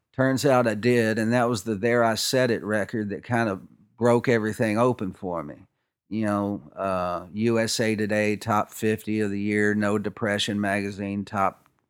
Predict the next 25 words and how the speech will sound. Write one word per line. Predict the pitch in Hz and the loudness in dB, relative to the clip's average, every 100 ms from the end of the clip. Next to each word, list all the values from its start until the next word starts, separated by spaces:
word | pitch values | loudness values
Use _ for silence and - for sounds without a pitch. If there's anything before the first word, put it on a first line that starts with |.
| _ - | _ -4
forty | 110 107 104 202 | 0 2 0 -2
of | 98 | -2
the | 95 | -4
year, | 98 98 95 98 | -6 -4 -2 0
I | 95 | -2
think, | - 101 98 95 - _ | -4 -8 -6 -8 -12 _
Tennessean, | - 110 104 - 107 107 101 101 101 | -4 -2 -2 -4 -4 -2 -2 -2 -4
top | 98 110 98 - - | -6 0 0 0 -10
ten | - 107 104 | -6 -4 -2
of | |
the | 95 | -4
year, | 98 95 98 98 98 - _ _ _ _ - | -4 -4 -2 -2 -6 -10 _ _ _ _ -8
stuff | - 143 131 131 | 4 8 8 6
like | 135 113 - | 4 4 2
that, | 131 131 107 98 _ _ _ _ _ - | 4 4 4 0 _ _ _ _ _ -2
which | 120 117 | 2 4
I'd | 113 113 | 4 6
never | 131 135 120 | 6 6 6
gotten | 139 143 110 | 8 8 6
before | 113 - 117 123 | 0 2 4 6
and | 113 | 6
may | 131 151 | 6 6
never | 143 120 | 6 4
get | 117 127 120 | 2 2 2
again, | 98 127 143 110 101 101 | 0 2 4 4 0 -6